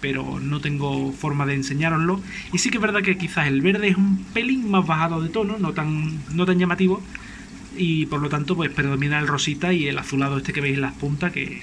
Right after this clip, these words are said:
que es azulado realmente, con luz blanca y con luz así. Entonces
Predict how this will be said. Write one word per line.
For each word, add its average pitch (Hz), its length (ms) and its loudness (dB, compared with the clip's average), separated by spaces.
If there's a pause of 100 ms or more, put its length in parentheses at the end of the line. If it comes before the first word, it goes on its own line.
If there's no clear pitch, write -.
que - 140 -4
es - 60 -2
azulado 131 400 -6 (320)
realmente, 127 540 -2 (360)
con 143 160 -2
luz 135 180 2
blanca 175 300 0
y 190 60 2
con 135 200 -2
luz 135 260 2
así. 131 220 -6 (1000)
Entonces 165 840 0